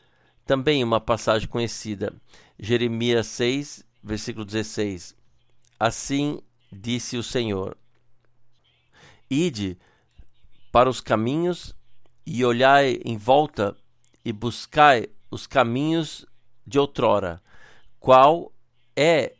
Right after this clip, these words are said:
o caminho da salvação?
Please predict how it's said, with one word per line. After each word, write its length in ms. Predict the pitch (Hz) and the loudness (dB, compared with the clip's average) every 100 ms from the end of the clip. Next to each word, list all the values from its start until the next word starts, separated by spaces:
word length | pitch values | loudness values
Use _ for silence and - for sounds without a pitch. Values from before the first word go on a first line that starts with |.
| - | -12
o 100 | 123 | -12
caminho 800 | 110 139 117 127 160 175 175 - - _ _ _ _ - | 0 2 2 0 -2 -2 -2 -6 -12 _ _ _ _ -18
da 400 | - 131 135 - _ _ | 2 4 4 0 _ _
salvação? 720 | - 139 127 127 - 123 107 | -2 2 2 2 -2 -4 -4